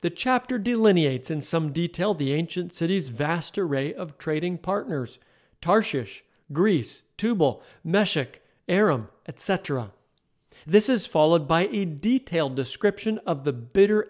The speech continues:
anguish and destruction that was to come at her. Now you are shattered by the sea in the depths of the waters. Your wares and all your company have gone down with you.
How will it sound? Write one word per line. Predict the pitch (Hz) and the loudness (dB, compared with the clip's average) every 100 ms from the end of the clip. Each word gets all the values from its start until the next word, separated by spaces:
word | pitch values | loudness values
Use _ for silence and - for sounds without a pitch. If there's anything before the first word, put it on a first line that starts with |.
| - | -4
anguish | 185 190 165 139 - - - - | -2 0 0 0 -2 -14 -20 -6
and | 165 151 127 | -2 -2 -4
destruction | 135 123 - 180 165 - 185 160 | -4 -6 -4 -2 -2 -4 -4 -4
that | 139 - | -4 -2
was | 135 156 156 | 0 0 -2
to | 170 | -12
come | - 151 151 151 - | -10 -6 -6 -8 -8
at | 151 143 - | -8 -8 -10
her. | 131 110 104 _ _ _ _ _ _ _ _ - | -10 -8 -12 _ _ _ _ _ _ _ _ -4
Now | 156 170 185 | 4 6 6
you | 196 185 | 6 6
are | 180 | 6
shattered | - - 190 208 202 | 4 0 2 2 2
by | 196 196 | 0 -2
the | 196 | -2
sea | - 214 190 156 | -4 0 2 2
in | 147 156 | 0 -2
the | 139 | -2
depths | 123 160 170 - - - | -2 0 -2 -4 -14 -8
of | 185 160 | -8 -8
the | 165 | -6
waters. | 156 135 120 104 - _ - - - | -2 -2 -4 -10 -16 _ -20 -20 0
Your | 160 170 | 6 8
wares | 160 151 170 190 220 180 | 8 4 4 6 4 4
and | 156 151 | 2 2
all | 156 190 | 0 0
your | 220 220 | -2 -4
company | 170 185 190 196 | -4 -4 -4 -6
have | 147 151 127 | -6 -6 -6
gone | 160 147 165 160 | -6 -4 -4 -2
down | 151 156 180 160 | 0 0 -2 -2
with | 147 - | -2 -2
you. | 143 123 | -4 -4